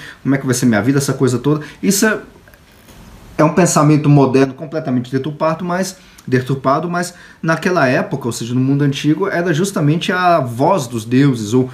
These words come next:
como é que os deuses se revelavam ao ser humano. Por exemplo, quando passava um cometa, quando passava um cometa, geralmente, igual eu já escrevi num texto lá no Cosmotel, depois você pode dar uma olhada, ah, que foi s-,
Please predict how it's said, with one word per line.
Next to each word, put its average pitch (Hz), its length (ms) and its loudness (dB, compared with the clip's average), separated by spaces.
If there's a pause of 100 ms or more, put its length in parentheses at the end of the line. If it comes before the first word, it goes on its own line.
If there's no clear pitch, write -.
(180)
como 127 160 2
é - 40 2
que - 100 -6
os 131 120 -2
deuses 147 320 2
se 170 140 -4
revelavam 165 720 0 (200)
ao 170 140 -4
ser 196 140 -4
humano. 190 280 0
Por 160 140 0
exemplo, 147 240 2
quando 156 140 -4
passava 165 340 -2
um 160 80 0
cometa, 147 640 0 (1200)
quando 92 120 -8
passava 104 340 0
um 123 40 2
cometa, 135 600 4
geralmente, 139 880 -2
igual 117 300 0
eu 117 80 2
já 120 100 0
escrevi 117 340 -4
num 113 120 -2
texto 113 400 -2
lá 104 160 -2
no 101 80 -6
Cosmotel, 104 500 -4
depois 117 240 -6
você - 80 -10
pode 98 220 -6
dar 104 80 -6
uma 104 100 -4
olhada, 123 480 0 (480)
ah, 127 400 2
que 160 80 -2
foi 151 200 0
s-, 147 220 -4